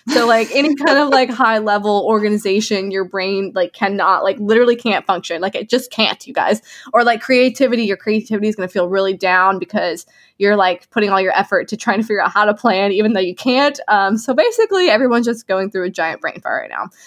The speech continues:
Obviously, the way the <laughs> psychologist explained it was a lot better, but that's just me paraphrasing. <laughs>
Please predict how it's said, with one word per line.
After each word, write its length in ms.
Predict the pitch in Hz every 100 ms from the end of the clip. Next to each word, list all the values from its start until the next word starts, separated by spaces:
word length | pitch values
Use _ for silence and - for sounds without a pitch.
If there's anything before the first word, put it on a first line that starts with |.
| - _ -
Obviously, 600 | 226 254 269 254 240 233 - _ _ 196
the 80 |
way 120 | 190 190
the 220 | 185 185
<laughs> 0 |
psychologist 720 | 208 214 320 277 226 254 240
explained 340 | 226 214 202
it 60 | 185
was 100 | 208
a 60 |
lot 340 | 180 202 403 480
better, 280 | 196 185 208
but 140 | 202 185
that's 260 | 175 -
just 300 | - 180 -
me 200 | 180 180
paraphrasing. 540 | - - - 254 330
<laughs> 40 | 427